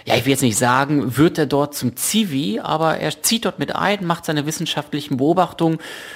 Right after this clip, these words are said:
und dadurch, dass er natürlich jung und dynamisch ist, unterstützt er die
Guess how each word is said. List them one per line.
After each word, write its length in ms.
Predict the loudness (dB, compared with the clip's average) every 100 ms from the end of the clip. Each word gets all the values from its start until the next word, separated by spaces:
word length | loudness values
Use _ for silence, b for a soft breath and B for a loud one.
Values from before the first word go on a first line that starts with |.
| B
und 220 | 0 2 4
dadurch, 180 | 0 0
dass 160 | -4
er 60 | -2
natürlich 300 | -2 -2 2
jung 140 | 4
und 140 | 4 2
dynamisch 420 | 0 2 0 -2
ist, 160 | -4
unterstützt 600 | -4 -4 -2 -2 -2 0
er 400 | 2 4 2 -4 -8
die 300 | -4 -2 -4